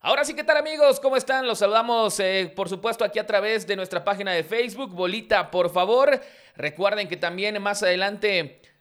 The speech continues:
nos podrán escuchar a través de Spotify y de Anchor F M, así que saludamos también a toda la gente que ya nos escucha a través de esas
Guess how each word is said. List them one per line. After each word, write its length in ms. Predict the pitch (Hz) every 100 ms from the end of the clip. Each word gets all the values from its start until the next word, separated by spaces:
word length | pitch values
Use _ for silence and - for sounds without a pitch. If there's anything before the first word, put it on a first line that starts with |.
| _ _
nos 200 | 131 -
podrán 320 | 160 180 202
escuchar 640 | 196 170 156 196 202 - -
a 140 | 165
través 480 | 170 170 196 196 160
de 220 | 190 -
Spotify 840 | 170 165 - 226 220 156 226 220 220
y 140 | 196 170
de 160 | 190
Anchor 340 | 208 220 202 202
F 360 | 202 196 220
M, 140 | 254 240
así 200 | - -
que 100 | 185
saludamos 460 | 165 175 190 190
también 440 | 151 156 190 196 - - _ _ _ _ _ _ -
a 160 | 147 143
toda 200 | 202 190
la 120 | 147
gente 380 | 185 202 180 160
que 80 | 156
ya 120 | 185
nos 140 | 180
escucha 600 | 156 - 190 208 190 180 - - - - - - - - _
a 180 | 175 190
través 460 | 190 165 185 190 180
de 380 | 156 170 175 190
esas 360 | 202 180 -